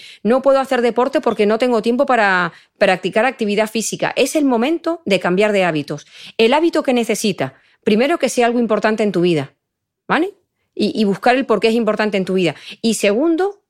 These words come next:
necesita organización y una rutina y la repetición. Ahora tenemos que buscarle el sentido, tenemos tiempo para organizarnos con ellos y tenemos tiempo para repetirlo. Y si durante estas dos semanas y luego la Semana Santa que viene detrás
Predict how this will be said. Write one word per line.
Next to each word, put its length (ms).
necesita 640
organización 880
y 60
una 180
rutina 520
y 160
la 140
repetición. 840
Ahora 240
tenemos 600
que 100
buscarle 400
el 60
sentido, 580
tenemos 340
tiempo 300
para 160
organizarnos 540
con 160
ellos 340
y 100
tenemos 320
tiempo 240
para 200
repetirlo. 580
Y 140
si 100
durante 340
estas 200
dos 120
semanas 380
y 80
luego 180
la 120
Semana 300
Santa 280
que 80
viene 160
detrás 380